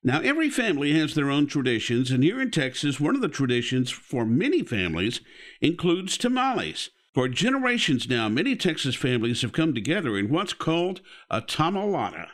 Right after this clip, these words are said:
Now, I'm no chef, I'm not even a cook, but I've been told making homemade tamales is complicated and very labor-intensive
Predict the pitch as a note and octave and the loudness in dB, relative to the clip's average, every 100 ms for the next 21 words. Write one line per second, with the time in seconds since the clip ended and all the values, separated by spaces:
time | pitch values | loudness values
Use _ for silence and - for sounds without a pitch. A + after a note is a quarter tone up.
0 | _ _ _ G#2 A#2+ E3 C3 B2 - D3+ | _ _ _ 0 2 4 2 0 0 2
1 | F#2 G2+ A#2 A#2+ G#2 A#2 B2+ G#2 F#2+ - | 0 -2 0 2 2 0 0 0 -2 -2
2 | A3+ C3+ - - _ _ A#2+ B2+ A#2 A2 | 0 -2 -6 -18 _ _ 0 2 0 -2
3 | A2+ G#3 G3 C3+ B2+ B2+ B2+ A2+ B2+ D3 | 0 0 0 0 0 0 -2 0 2 4
4 | C3 A#2+ B2 A2 C3+ C3+ B2 A#2+ B2+ - | 2 0 -2 0 2 2 0 0 -4 0
5 | G3 F3 A2+ - A#2 E2+ D#2 G2 C#3 B2 | 0 0 -4 -2 -2 -2 -4 0 0 0
6 | G#2+ A#2+ D3 A#2 A2 F#2+ F#2 G#3 F3+ - | 0 2 2 0 0 -2 -2 0 0 -2
7 | C#2+ - | -10 -12